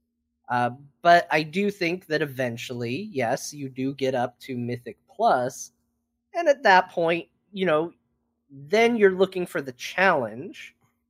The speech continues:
of running through quickly and facing, you know, the, the changes that they make for Mythic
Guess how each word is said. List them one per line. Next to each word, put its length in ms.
of 480
running 320
through 220
quickly 560
and 140
facing, 760
you 80
know, 320
the, 340
the 100
changes 560
that 140
they 120
make 260
for 120
Mythic 320